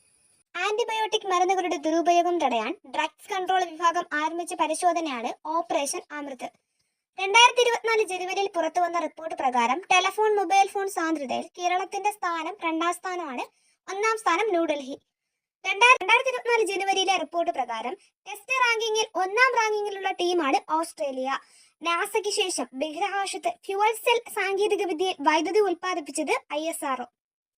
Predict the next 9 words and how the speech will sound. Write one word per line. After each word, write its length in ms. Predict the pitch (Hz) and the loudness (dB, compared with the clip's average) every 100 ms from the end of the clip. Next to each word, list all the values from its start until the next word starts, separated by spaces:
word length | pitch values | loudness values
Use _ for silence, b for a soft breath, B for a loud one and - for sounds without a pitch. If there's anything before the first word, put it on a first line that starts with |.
| _ _ _ _ _ _ _ _ _ 339 | _ _ _ _ _ _ _ _ _ -4
രണ്ടായിരത്തി 340 | 359 415 415 | 2 2 2
ഇരുപത്തിനാല് 360 | 392 392 381 370 | -4 -2 -2 -2
ജനുവരി 380 | 349 349 349 | -2 -2 -2
ഒന്നിന് 280 | 339 320 330 | -2 -6 -6
വിക്ഷേപിച്ച 460 | 320 - 339 277 339 | -6 -8 -8 -4 -4
പി 160 | - | -2
എസ് 240 | 330 339 359 | 0 0 0
എൽ 100 | 339 | -2
വി 200 | 359 | -2